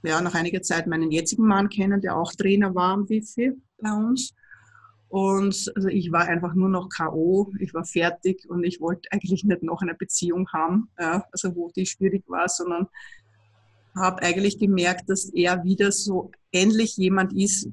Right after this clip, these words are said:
mit dem er lachen kann, mit dem er Spaß haben kann, der fürsorglich ist, der einfach, wie soll ich sagen, eine gesunde Seele hat, also wirklich auch, äh, mental gesund ist. Und er hat den Kleinen, den Leon, der war da dreieinhalb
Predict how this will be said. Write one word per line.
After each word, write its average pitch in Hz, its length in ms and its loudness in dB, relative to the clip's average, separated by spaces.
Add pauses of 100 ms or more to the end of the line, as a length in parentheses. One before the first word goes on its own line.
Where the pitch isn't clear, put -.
mit 190 200 -2
dem 180 140 2
er 165 60 -2
lachen 160 460 0
kann, 190 380 0
mit 190 160 -2
dem 180 120 -2
er 175 60 -4
Spaß - 460 -4
haben 190 160 0
kann, 185 160 -2
der 180 100 -4
fürsorglich 196 840 2
ist, 196 440 0
der 175 280 2
einfach, 180 440 -2 (840)
wie 202 80 -2
soll 202 160 4
ich 208 120 4
sagen, 190 200 4
eine 185 100 2
gesunde 214 300 6
Seele 202 460 4
hat, 208 240 2
also 190 220 2
wirklich 202 280 2
auch, 185 240 0
äh, - 480 -4
mental 190 540 0
gesund 214 480 6
ist. 220 440 0
Und 196 380 0
er 180 140 0
hat 175 200 -2
den 202 120 4
Kleinen, 180 420 2
den 190 120 2
Leon, 175 320 0
der 180 100 -4
war 175 80 -4
da 170 100 -2
dreieinhalb 160 680 0